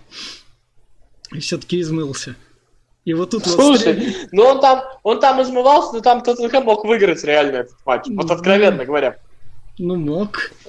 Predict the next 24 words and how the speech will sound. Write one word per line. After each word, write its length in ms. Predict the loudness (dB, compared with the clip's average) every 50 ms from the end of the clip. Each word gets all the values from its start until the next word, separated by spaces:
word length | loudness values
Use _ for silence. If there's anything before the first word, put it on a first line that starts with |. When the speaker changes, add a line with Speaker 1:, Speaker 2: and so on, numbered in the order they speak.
| -20 -20 -20 -20 -20 -20 -20 -18 -18 -18 -18 -18 -20 -20 -20 -20 -20 -20 -20 -20 -20 _ _ -6
Speaker 2:
Ну, 140 | -2 0 0
мог, 340 | 2 4 4 4 2 2 2
да. 260 | 2 2 4 2 0
Speaker 1:
Да. 160 | -2 -4 -4
Speaker 2:
Ну, 60 | -4 -4 -4 -6
ну, 140 | -8 -8 -8 -8
ну, 80 | -8 -2
то 100 | 0 0
есть 160 | 0 0 -2
мы 300 | -10 -12 -10 -8 -6 -6
же 160 | -4 -6 -8
с 80 | -6 -4
тобой 260 | -2 -2 0 0 0
не 80 | 0 0
ошиблись 460 | -2 -2 -2 -6 -8 -8 -10 -12 -12
в 40 | -10
своем 220 | -8 -8 -8 -6
Speaker 1:
Да, 80 | -6 -6
Speaker 2:
предсказании, 440 | -6 -6 -6 -6 -4 -4 -4 -4 -4
в 40 |
Speaker 1:
да. 60 | -4 -4
Speaker 2:
том 120 | -4 -6
смысле, 380 | -8 -10 -12 -12 -10 -8 -8 -8
что 300 | -4 -4 -4 -4 -6